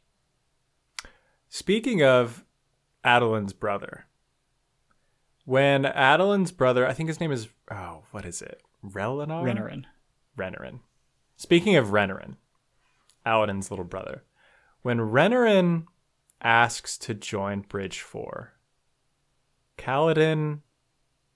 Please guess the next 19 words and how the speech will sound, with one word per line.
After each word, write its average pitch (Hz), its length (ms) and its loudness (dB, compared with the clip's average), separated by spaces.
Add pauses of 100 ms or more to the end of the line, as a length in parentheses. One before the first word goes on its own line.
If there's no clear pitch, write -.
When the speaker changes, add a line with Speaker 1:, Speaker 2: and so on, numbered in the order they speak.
Speaker 1:
Kaladin 247 420 2
is, 202 140 -2
like, 151 260 0
going 131 320 2
through 127 400 0
a 113 100 -2 (680)
diagnostic 113 880 2
differential 110 640 -4
with 127 180 -2
him, 143 420 -4 (960)
and 151 120 0
it's 147 140 -2
like, 135 280 0 (520)
Kaladin, 202 440 6
I 143 120 6
get 117 260 2
it, 160 120 6
you 139 140 -2
were, 120 200 0